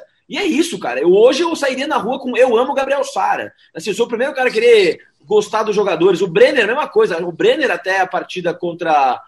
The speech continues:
é, pô, eu lembro quando ele entrou contra os... o Guarani, cara, no Campeonato Paulista, quando a gente poupou.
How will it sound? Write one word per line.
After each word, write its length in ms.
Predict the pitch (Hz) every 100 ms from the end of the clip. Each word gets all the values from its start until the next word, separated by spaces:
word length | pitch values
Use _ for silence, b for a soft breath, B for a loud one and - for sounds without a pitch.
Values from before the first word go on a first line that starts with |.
| b b _
é, 500 | 123 131 117 95 - _ _ _ -
pô, 80 |
eu 60 | 131
lembro 160 | 165 214
quando 120 | 233
ele 100 | 226
entrou 120 | 214
contra 220 | 220 269
os... 200 | 190 -
o 220 | 175 170 156
Guarani, 480 | 185 208 156 190 180
cara, 240 | 117 110
no 160 | 127 127
Campeonato 320 | 165 170 175
Paulista, 360 | 170 143 160
quando 100 | 151
a 40 | 143
gente 160 | 160
poupou. 600 | 180 160 - 160 160 113